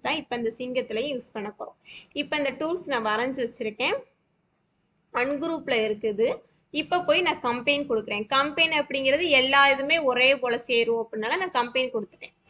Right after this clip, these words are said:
Campaign கொடுத்தோன்னே பாத்தீங்கன்னா, எனக்கு color ஆல்டர்னேஷன் தனித்தனியா காமிச்சிருச்சு பாருங்க. இது ஒரு color, இது ஒரு color அப்படின்னு காமிச்சிருச்சு. இப்ப நான் அதே fill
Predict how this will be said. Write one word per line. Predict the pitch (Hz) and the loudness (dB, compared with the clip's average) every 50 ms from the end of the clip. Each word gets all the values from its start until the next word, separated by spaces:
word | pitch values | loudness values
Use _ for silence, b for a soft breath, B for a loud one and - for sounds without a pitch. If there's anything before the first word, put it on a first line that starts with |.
| B B B _ _ | B B B _ _
Campaign | - 311 330 339 370 381 370 359 | 2 2 2 4 4 2 2 2
கொடுத்தோன்னே | 359 311 277 311 311 320 302 | -2 -4 -4 -2 -2 -4 0
பாத்தீங்கன்னா, | - 302 285 277 285 294 330 349 | 2 0 0 2 0 -2 -2 -2
எனக்கு | 339 320 294 - | -2 -2 0 2
color | 285 277 277 302 320 | 4 4 4 4 4
ஆல்டர்னேஷன் | 311 294 285 269 294 285 - 277 - | 4 2 2 0 -2 -4 -6 -4 -2
தனித்தனியா | 262 262 285 285 - 311 311 302 294 | 0 0 0 -2 -2 -2 -2 -2 -2
காமிச்சிருச்சு | 294 254 233 233 247 - 233 220 - - | -2 -2 -2 -2 -4 -8 -12 -14 -10 -6
பாருங்க. | - 220 214 208 214 | -4 -4 -2 -2 -4
இது | 233 247 254 285 | -4 -4 -2 0
ஒரு | 285 277 262 262 | 0 0 0 0
color, | 254 254 247 277 311 339 | 0 2 2 2 2 0
இது | 294 247 254 254 | -2 0 0 0
ஒரு | 247 240 226 | 0 0 -2
color | - 220 220 226 226 | -2 0 0 0 -2
அப்படின்னு | 226 - 233 233 226 | -2 -4 -6 -6 -4
காமிச்சிருச்சு. | 226 214 208 208 214 226 202 - - 226 226 B B B B B _ | -4 -4 -4 -6 -8 -10 -12 -12 -12 -14 -14 B B B B B _
இப்ப | - 302 330 - - 392 381 | -6 -6 -6 0 2 2 4
நான் | 370 339 277 254 | 4 6 6 6
அதே | 254 254 285 302 339 415 508 508 - _ _ _ _ _ _ _ _ _ _ _ _ _ _ _ _ _ _ _ _ _ _ _ - | 6 6 6 6 6 2 0 -2 -8 _ _ _ _ _ _ _ _ _ _ _ _ _ _ _ _ _ _ _ _ _ _ _ -18
fill | - - 320 294 294 302 | -8 -4 -2 0 2 4